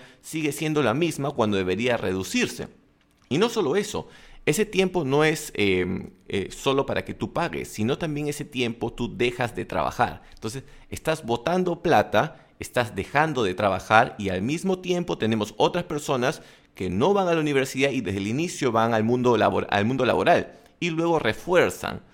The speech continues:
con un instituto o una versión acelerada de la carrera, que creo que eso tiene más sentido. Entonces, la universidad como la conocemos ahora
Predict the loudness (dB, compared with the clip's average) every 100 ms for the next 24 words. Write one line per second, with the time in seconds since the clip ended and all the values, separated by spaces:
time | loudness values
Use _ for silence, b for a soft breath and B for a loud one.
0 | b 2 4 4 2 -2 -4 -2 0 0
1 | 0 0 2 2 2 2 2 2 0 -2
2 | -2 -2 0 4 4 4 2 0 0 0
3 | -2 -4 0 0 0 -4 -4 -4 -6 -4
4 | -2 -2 -4 -8 -6 -6 -6 -12 b -8
5 | -6 -6 B B 0 2 2 0 -2 -4
6 | -4 -2 -2 -2 -4 -2 -2 -2 -2 2
7 | 4 4 2 -2